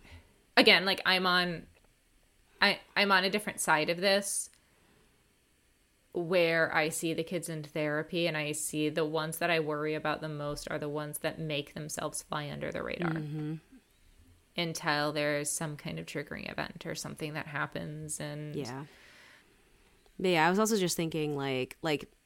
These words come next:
Speaker 2: Mary didn't teach for that long, and she was very, very young
Speaker 1: Yeah.
Speaker 2: when she was his teacher, 'cause he was only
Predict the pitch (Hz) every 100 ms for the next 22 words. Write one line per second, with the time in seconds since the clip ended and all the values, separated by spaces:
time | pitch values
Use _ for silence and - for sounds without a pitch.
0 | _ - 165 151 190 165 117 - 156 -
1 | 143 123 90 104 120 101 101 160 165 147
2 | 160 147 151 147 151 139 135 131 117 120
3 | 135 - 98 117 113 - 135 - 127 127
4 | 165 175 190 190 175 160 156 151 151